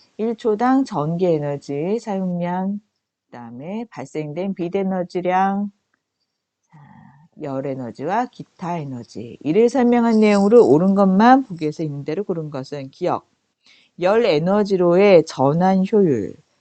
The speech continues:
자, 열 에너지로의 전환 효율이에요. 그것은 백열등이 가장 크죠. 예, 맞는 말입니다. 니은, 형광등은 조명으로 사용할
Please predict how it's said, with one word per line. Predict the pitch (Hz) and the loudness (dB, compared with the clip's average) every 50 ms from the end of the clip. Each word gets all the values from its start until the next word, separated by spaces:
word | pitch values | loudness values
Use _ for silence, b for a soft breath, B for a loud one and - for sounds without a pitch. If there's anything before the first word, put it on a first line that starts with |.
| _ _ _ | _ _ _
자, | 160 143 135 123 | -12 -10 -8 -2
열 | 147 160 196 233 247 214 | 0 2 4 4 4 2
에너지로의 | 143 135 135 151 165 180 196 190 196 175 175 165 160 170 190 202 | 2 0 -2 -2 -2 -2 -2 -2 -4 -4 -2 0 0 2 0 0
전환 | 190 - 127 127 139 143 143 151 165 | -2 -4 -8 -8 -6 -6 -6 -6 -2
효율이에요. | 196 190 208 202 202 190 - 156 131 123 120 123 143 170 214 233 254 254 _ _ | 0 2 2 2 2 0 -2 -2 -4 -4 -4 -2 0 4 4 4 4 2 _ _
그것은 | _ - 131 - - - 185 185 | _ -18 -18 -16 -12 -12 -12 -12
백열등이 | - 127 104 - 139 143 147 147 _ - 135 143 151 165 | -10 -14 -10 -6 -6 -6 -6 -8 _ -16 -16 -14 -14 -14
가장 | 165 - - - _ 135 139 143 151 156 156 160 160 165 _ _ | -16 -16 -20 -20 _ -14 -14 -14 -14 -14 -16 -16 -18 -20 _ _
크죠. | _ _ 269 - - 104 - _ _ _ _ _ _ _ _ _ _ _ _ _ _ 190 | _ _ -14 -12 -12 -14 -14 _ _ _ _ _ _ _ _ _ _ _ _ _ _ _
예, | 151 139 _ _ _ | -20 -20 _ _ _
맞는 | - - 139 156 175 185 180 | -18 -14 -12 -10 -10 -10 -10
말입니다. | 170 143 139 - 113 113 - - - 160 196 240 254 _ _ - | -10 -12 -16 -18 -20 -20 -20 -18 -12 -8 -8 -8 -10 _ _ -10
니은, | 156 156 160 147 117 104 b b b b b b b - | -4 -2 -2 -2 -2 -4 b b b b b b b -6
형광등은 | 254 240 247 240 233 240 240 233 226 208 180 165 170 202 220 190 143 113 110 _ _ _ _ _ _ _ _ _ _ _ | -4 -4 -2 0 0 0 0 0 0 -2 -2 -2 -2 0 0 -2 -2 -4 -8 _ _ _ _ _ _ _ _ _ _ _
조명으로 | _ - - 170 165 170 185 202 226 247 247 247 240 240 240 233 233 233 | _ -12 -6 -6 -4 -2 -2 0 0 0 0 0 2 2 2 4 2 0
사용할 | 226 226 202 190 180 165 139 117 107 | 0 -2 -4 -2 -2 -4 -6 -8 -10